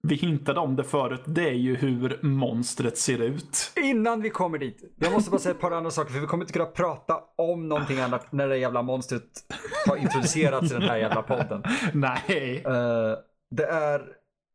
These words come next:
Speaker 2: eh, jag skrev upp lite saker nämligen som jag tycker är väldigt roliga som inte har med monstret att göra. Det ena är ju när båten sjunker. Eh, så finns
Speaker 1: Ja.
Speaker 2: det en, det finns ett par roliga repliker i filmen och en av dem är ju när, när den sjunker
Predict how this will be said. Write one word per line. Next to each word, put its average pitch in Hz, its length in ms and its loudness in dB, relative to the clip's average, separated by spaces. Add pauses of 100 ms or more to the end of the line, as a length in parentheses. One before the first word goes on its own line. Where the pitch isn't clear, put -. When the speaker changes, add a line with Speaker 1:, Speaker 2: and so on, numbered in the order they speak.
(140)
Speaker 2:
eh, 78 180 0
jag 127 80 2
skrev 170 240 0
upp 156 140 -2
lite 156 140 -4
saker 120 220 0
nämligen 110 180 -2
som 120 120 -4
jag 113 120 0
tycker 110 160 -6
är 110 40 -2
väldigt 107 220 -2
roliga 107 280 0
som 113 160 -2
inte 107 180 -2
har 110 100 -2
med 104 120 -4
monstret 107 300 -4
att - 40 -6
göra. 107 360 0
Det 123 140 -2
ena 147 200 0
är 131 80 0
ju 123 180 -2
när 123 120 0
båten 139 380 0
sjunker. 135 480 0 (920)
Eh, 101 300 -2
så - 160 -2
finns 120 240 0
Speaker 1:
Ja. 127 60 2
Speaker 2:
det 123 100 -2
en, 120 240 -12
det 147 200 0
finns 202 180 -2
ett 175 100 -4
par 127 180 0
roliga 107 260 -4
repliker 107 400 -4
i 107 60 -4
filmen 107 300 -2
och 127 100 2
en 147 180 0
av 120 100 0
dem 113 120 -2
är 110 40 -2
ju 110 120 0
när, 117 300 0 (120)
när 147 200 -2
den 156 120 -4
sjunker 143 440 -4